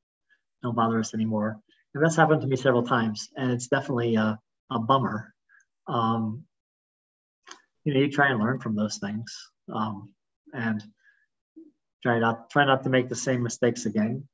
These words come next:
Uh, but, uh, there are times when things aren't, don't working, and you'll never know why they didn't work. You know, that's, that can be very frustrating. It helps if you, I mean, I find the sort of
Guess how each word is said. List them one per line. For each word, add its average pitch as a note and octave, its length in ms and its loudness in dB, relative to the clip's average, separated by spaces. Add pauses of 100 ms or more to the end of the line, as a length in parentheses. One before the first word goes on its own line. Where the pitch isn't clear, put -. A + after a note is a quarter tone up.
(160)
Uh, A2 300 -2 (500)
but, C3 380 4 (140)
uh, C#3 120 2 (120)
there C#3+ 120 8
are C#3+ 60 10
times D3 380 4
when C#3 140 2
things C#3 200 0
aren't, C#3 360 0
don't C#3 240 0
working, C#3+ 340 2
and B2 120 0
you'll C3+ 200 2
never D3 280 4
know D3+ 220 6
why G#2+ 220 2
they G#2+ 120 0
didn't A2 260 -6
work. G2+ 220 -10 (260)
You A#2 80 -6
know, A#2 200 -2 (100)
that's, C3+ 220 2
that D3+ 200 4
can F3 100 2
be D3 100 4
very C3+ 180 4
frustrating. A#2 560 -2 (1000)
It D3 160 8
helps G3 300 8
if D#3+ 140 4
you, C#3 420 6 (340)
I C3+ 60 -6
mean, B2 100 -4
I C#3+ 120 4
find D#3+ 300 6
the B2+ 60 4
sort C3 180 2
of B2 140 -4